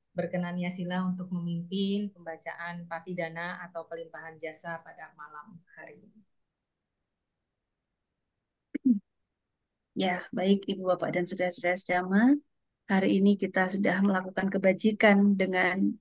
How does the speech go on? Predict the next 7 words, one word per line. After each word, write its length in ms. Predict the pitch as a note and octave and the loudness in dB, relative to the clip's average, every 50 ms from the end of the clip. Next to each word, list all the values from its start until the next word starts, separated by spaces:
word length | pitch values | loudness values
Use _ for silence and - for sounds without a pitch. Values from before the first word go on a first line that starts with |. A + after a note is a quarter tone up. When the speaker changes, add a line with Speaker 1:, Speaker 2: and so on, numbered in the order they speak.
| _ _ _ _ _ _ _ _ _ _ _ _ _ _ _ _ _ _ _ _ _ _ _ _ _ _ _ - A3 | _ _ _ _ _ _ _ _ _ _ _ _ _ _ _ _ _ _ _ _ _ _ _ _ _ _ _ 6 8
Speaker 2:
mendengarkan 640 | G#3 G3 G3+ G3 F#3 F3+ F#3+ F#3+ - G3 F#3 F#3 F#3 F#3 F#3 F#3 F#3 F#3 F#3+ F#3 F3+ F#3 - _ _ _ _ _ _ _ _ _ _ | 10 10 10 10 8 4 2 2 2 2 2 2 2 0 -2 -4 -4 -4 -4 -4 -4 -8 -14 _ _ _ _ _ _ _ _ _ _
Dhamma 440 | - G3+ G3+ G#3+ A3+ A#3 A3 G#3+ G3 G3+ F#3+ F#3+ G3 F#3+ F#3+ G3 G3 G3 G3+ G3 | 4 6 8 10 10 8 8 6 4 4 2 2 2 2 2 2 2 2 2 0
dan 360 | G3+ F#3+ F3 F3+ F#3 F#3 F#3 F#3 G3 - - | 0 2 2 0 0 -2 -4 -6 -6 -4 2
sharing 400 | - G3+ G3 F#3 G3 G3 G3 F#3+ | 6 6 6 8 6 6 6 6
Dhamma 560 | G3+ G#3+ A3+ A#3 A3 G#3 G3 F#3+ F#3+ F#3+ G3+ G#3+ | 6 6 6 6 6 4 4 2 0 -4 -6 -4
serta 320 | G#3 - G3+ G3+ - F#3+ F#3 | -2 -2 -2 0 0 -2 -2
melakukan 560 | F#3 F#3+ F#3 F3+ F#3 F3+ F#3 F#3 F#3 F#3+ F#3+ | 0 -2 -4 -4 -4 -6 -4 -4 -6 -6 -8